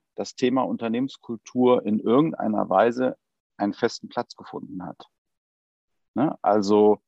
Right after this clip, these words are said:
wenn das Management-Meeting tagt, ja, dann muss es beispielsweise, muss es einen Punkt auf der Agenda geben, der könnte heißen, was ist bekannt geworden, wo haben wir uns öffentlich gegen unsere Werte verhalten, war das ein,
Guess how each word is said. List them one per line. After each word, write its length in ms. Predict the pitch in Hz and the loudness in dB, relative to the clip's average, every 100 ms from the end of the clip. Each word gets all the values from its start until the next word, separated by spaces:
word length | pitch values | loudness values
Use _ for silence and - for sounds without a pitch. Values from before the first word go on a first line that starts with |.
| - | -6
wenn 140 | 110 | -2
das 140 | 110 - | -2 2
Management-Meeting 960 | 117 143 - 135 127 135 - 131 127 - | 2 2 0 -2 0 -4 0 -2 -2 -6
tagt, 600 | - 120 135 - _ - _ - | -4 -2 -2 -6 _ -20 _ -8
ja, 220 | 107 117 - | -6 -6 -8
dann 220 | 101 110 | -4 0
muss 280 | 123 - 135 | -2 -2 -8
es 180 | 120 | -8
beispielsweise, 880 | - 104 123 117 98 101 107 107 113 | 0 2 2 -4 -6 0 0 0 -4
muss 200 | 107 104 | -8 -12
es 200 | - - | -14 -10
einen 360 | 95 98 101 98 _ | -4 0 0 -2 _
Punkt 260 | - 131 - | -4 -2 -2
auf 140 | 101 | -2
der 100 | - | -2
Agenda 380 | 90 104 117 110 | 0 2 2 2
geben, 440 | 101 104 104 104 - | 2 2 2 -2 -4
der 60 | 95 | -4
könnte 360 | 110 107 98 | -2 -2 0
heißen, 520 | 98 104 - 107 107 _ - | 4 2 2 -2 -2 _ -4
was 200 | 117 - | -4 -4
ist 160 | - | -8
bekannt 400 | 107 - 113 123 | -10 -4 -4 -2
geworden, 420 | 113 104 110 101 | -4 2 2 2
wo 160 | 107 113 | 0 0
haben 220 | 107 101 | 0 -2
wir 160 | 104 - | -4 -4
uns 340 | 104 - - - | -6 -8 -10 0
öffentlich 500 | 123 - 104 104 - | 0 2 -2 -4 2
gegen 280 | 123 135 113 | 6 6 6
unsere 360 | 120 123 123 | 4 2 2
Werte 320 | 117 123 - | 4 2 0
verhalten, 720 | - 113 117 127 - 143 175 160 | -6 -4 0 0 -2 -8 -8 -8
war 120 | 101 | -6
das 220 | 101 - | -6 -6
ein, 160 | 101 | -12